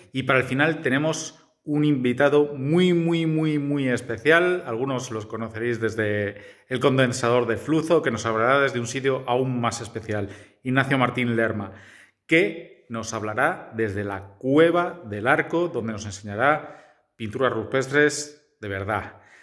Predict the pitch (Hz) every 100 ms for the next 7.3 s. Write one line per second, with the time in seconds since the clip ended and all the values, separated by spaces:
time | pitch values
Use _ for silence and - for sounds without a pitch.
0 | - - 120 120 127 139 147 143 139 135
1 | 131 127 135 127 120 131 120 117 117 123
2 | 117 113 113 110 127 175 147 113 107 101
3 | 110 107 110 101 113 107 104 104 101 104
4 | 131 202 208 120 107 104 101 98 107 107
5 | 107 107 107 101 101 110 107 104 104 151
6 | 190 226 - - 120 120 196 180 165 165
7 | 185 185